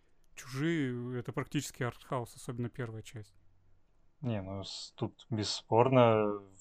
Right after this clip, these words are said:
Speaker 2: «Хищник» — это боевик, фантастический боевик. «Чужие» там, не знаю, это триллер, может, чуть-чуть хоррор.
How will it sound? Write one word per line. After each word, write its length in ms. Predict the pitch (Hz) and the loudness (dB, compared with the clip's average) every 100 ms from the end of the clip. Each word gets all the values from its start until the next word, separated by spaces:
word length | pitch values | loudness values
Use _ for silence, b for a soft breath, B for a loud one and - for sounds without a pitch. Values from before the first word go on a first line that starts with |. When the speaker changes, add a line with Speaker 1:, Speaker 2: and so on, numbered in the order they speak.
| - - - _ | -20 -20 -20 _
Speaker 2:
«Хищник» — 500 | - 120 156 - 123 | -2 2 4 4 2
это 200 | 113 - | 2 2
боевик, 720 | 101 101 95 92 117 143 - _ _ | 0 0 -2 2 2 2 -2 _ _
фантастический 760 | - 101 92 - 117 123 - 110 | -4 -2 -2 -4 -4 -4 -2 0
боевик. 480 | 107 104 101 101 - B B B - | 0 0 0 -4 -6 B B B -14
«Чужие» 420 | - 95 107 127 120 | -8 -2 2 2 2
там, 420 | - 101 101 92 _ - - _ | 0 0 -2 -8 _ -20 -20 _
не 60 | - | -16
знаю, 340 | 95 95 104 101 | -8 -4 -2 -4
это 140 | - _ _ | -10 _ _
триллер, 520 | 107 120 117 107 95 - _ _ | 0 2 2 2 0 -14 _ _
может, 280 | 107 95 - | -12 -10 -10
чуть-чуть 380 | - - - - | -10 -10 -12 -12
хоррор. 520 | - 107 110 107 - | -4 2 4 2 -2